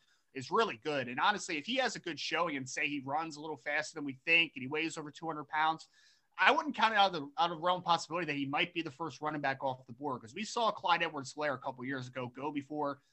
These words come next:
Jonathan Taylor and DeAndre Swift because he presented that all-around profile that is attractive to the N F L in the passing game. So I, I really, uh, but yes, to answer your question,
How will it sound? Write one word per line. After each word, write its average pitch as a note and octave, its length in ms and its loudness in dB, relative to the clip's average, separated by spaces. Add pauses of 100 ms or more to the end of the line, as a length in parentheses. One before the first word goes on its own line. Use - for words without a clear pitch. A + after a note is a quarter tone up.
Jonathan C#3+ 460 2
Taylor A#2+ 600 -4
and C#3+ 220 -4
DeAndre C#3 500 0
Swift B2+ 360 -8 (360)
because F3 560 8
he E3+ 120 -8
presented D#3 400 -2
that C#3+ 220 0 (100)
all-around D#3 640 0
profile C#3 540 0
that C#3+ 180 -2
is D3+ 100 -6
attractive E3 560 0 (100)
to D3 120 -10
the C#3+ 120 0
N C#3 100 -2
F C3+ 180 -6
L C3+ 160 -2
in C3 40 -4
the B2 80 -6
passing C3 380 -8
game. G#2 240 -12
So A#2+ 320 -8 (380)
I, F3 100 10 (100)
I G#3 100 10
really, G3+ 360 4
uh, F3+ 80 4 (240)
but F3+ 200 0 (100)
yes, - 460 2
to E3+ 100 2
answer F3+ 180 2
your E3 120 -2
question, D#3+ 440 -2